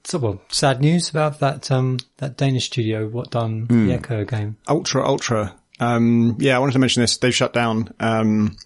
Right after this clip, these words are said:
Speaker 3: and I, uh, did eventually get around to playing Echo, which is this game that, um, it's a stealth game where all of the enemies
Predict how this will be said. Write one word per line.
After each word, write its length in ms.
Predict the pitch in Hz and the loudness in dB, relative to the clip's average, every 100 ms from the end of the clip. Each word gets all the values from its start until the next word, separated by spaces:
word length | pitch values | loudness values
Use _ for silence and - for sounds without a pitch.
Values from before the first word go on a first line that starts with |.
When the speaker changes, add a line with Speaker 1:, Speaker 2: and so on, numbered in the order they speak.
| _ - - - | _ -20 -14 -6
Speaker 3:
and 120 | 107 | -2
I, 600 | 117 117 117 117 110 110 _ _ - | 0 0 0 0 -2 -4 _ _ -4
uh, 180 | 87 | -4
did 260 | 98 147 160 | 0 2 4
eventually 340 | 151 156 135 113 | 2 0 0 0
get 240 | 123 - | -2 -2
around 200 | 120 113 | -2 -2
to 60 | 107 | 0
playing 300 | 139 117 95 | 0 0 -2
Echo, 360 | 90 98 98 - - | -4 -4 -4 -8 -6
which 260 | 98 - | -4 -2
is 400 | 107 101 101 - - _ _ - - _ _ - | 0 0 0 -2 -4 _ _ -20 -20 _ _ -4
this 160 | 127 | 0
game 220 | 151 175 | 2 4
that, 180 | 165 - _ - | 2 0 _ -6
um, 720 | 143 131 131 127 123 120 101 _ _ - - _ _ _ | 0 2 2 4 4 2 -2 _ _ -18 -18 _ _ _
it's 140 | 104 110 | -10 -4
a 40 | |
stealth 380 | - 165 170 - | 0 2 0 0
game 380 | 110 107 104 107 | 0 2 0 0
where 720 | 120 117 110 110 107 107 104 - _ - - | -2 -2 0 0 -2 -2 -4 -10 _ -12 0
all 180 | 131 | 0
of 60 | 156 | 2
the 100 | 156 | 4
enemies 380 | 147 139 135 | 4 4 2